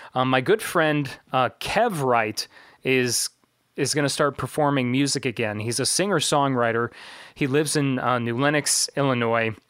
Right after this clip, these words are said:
Uh, he's one of my mentors and one of my dear friends, and he's super, super talented, very passionate.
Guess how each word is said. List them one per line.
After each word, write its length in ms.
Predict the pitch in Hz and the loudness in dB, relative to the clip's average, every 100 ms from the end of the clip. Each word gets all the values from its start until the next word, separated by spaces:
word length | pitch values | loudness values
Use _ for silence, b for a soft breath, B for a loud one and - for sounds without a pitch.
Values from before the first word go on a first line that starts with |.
| _ _ _ _ _ - - | _ _ _ _ _ -14 -4
Uh, 180 | 139 135 | 0 2
he's 180 | 156 | 2
one 120 | 147 226 | 2 0
of 60 | |
my 100 | 175 | 2
mentors 720 | 143 139 139 147 135 127 120 - | 2 2 0 0 2 2 0 -4
and 120 | 127 | -2
one 120 | 127 131 | 0 0
of 40 | |
my 120 | 120 | 0
dear 200 | 113 123 | 0 -2
friends, 540 | - 135 113 113 110 - B B B B - | -2 -2 -2 -2 -4 -8 B B B B -6
and 400 | 131 123 120 120 | 0 2 2 0
he's 160 | 131 - | -2 -2
super, 340 | - 208 156 | 0 0 0
super 300 | - 151 139 | 0 -2 -2
talented, 520 | - 123 123 117 127 | 0 0 0 0 0
very 240 | 120 131 135 | 2 2 0
passionate. 720 | - 120 113 - 117 113 | 0 0 0 -2 -2 -4